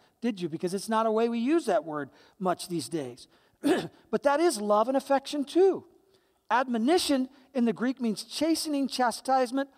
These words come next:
mild rebuke, or warning. So we have to show up and love with relationship,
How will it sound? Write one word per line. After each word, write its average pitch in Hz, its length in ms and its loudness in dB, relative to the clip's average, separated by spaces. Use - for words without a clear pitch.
mild 233 520 -2
rebuke, 233 640 -4
or 190 120 -2
warning. 170 560 -8
So - 200 -4
we 208 160 -2
have 233 220 0
to 175 60 -10
show 240 360 0
up 277 200 4
and 180 200 -4
love 262 280 2
with 233 160 -6
relationship, 247 800 -2